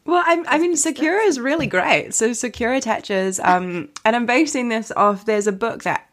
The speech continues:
Speaker 1: absolutely blew up on this. It's called Attached, and it's by Doctor Amir Levine. And essentially, like, this book has brought attachment theory, I don't know, to the world. <laughs> Like, people are obsessed
Speaker 2: Yeah.
Speaker 1: with it.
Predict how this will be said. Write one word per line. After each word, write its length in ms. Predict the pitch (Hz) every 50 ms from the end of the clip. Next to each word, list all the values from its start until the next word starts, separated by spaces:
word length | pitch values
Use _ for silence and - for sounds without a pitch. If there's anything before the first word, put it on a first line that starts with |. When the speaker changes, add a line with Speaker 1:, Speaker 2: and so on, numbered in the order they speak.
| -
Speaker 1:
absolutely 600 | - 156 - - - - - 180 175 170 - 165 160
blew 380 | 160 160 160 160 160 160 156 -
up 260 | - 90 85 - -
on 100 | 156 156
this. 160 | 151 151 -
It's 100 | - -
called 200 | - - 165 160
Attached, 520 | 170 - - - 180 - - - - - -
and 100 | 160 156
it's 120 | - -
by 200 | - 165 160 165
Doctor 380 | 160 185 175 - - - 185 175
Amir 220 | 170 170 170 160 160
Levine. 460 | 165 160 165 151 165 165 165 170 180
And 160 | - - 170
essentially, 640 | 170 - 185 175 - - - 170 165 160 156 170 - - - - - - _ -
like, 400 | 185 175 170 165 - - - _ _ _ _ _ _ -
this 300 | 170 180 202 262 - -
book 340 | 185 180 160 240 285 - -
has 180 | 180 190 185
brought 200 | 185 - 180 180 180
attachment 520 | 180 - 180 170 - - - 196 170 -
theory, 540 | - 180 175 170 165 165 165 165 180 208 - _ _ _ -
I 80 | 160
don't 120 | 156 151 147
know, 240 | 139 131 147 151 - _ -
to 120 | - 262 247
the 100 | 269 196
world. 420 | 180 185 160 165 156 160 175 220
<laughs> 40 | -
Like, 540 | 190 202 277 - - - - 311 277 - -
people 260 | 269 269 269 277 269
are 120 | 254 247 226
obsessed 420 | 220 - - 220 190 - - -
Speaker 2:
Yeah. 40 | 196
Speaker 1:
with 80 | 185 185
it. 200 | 180 180 175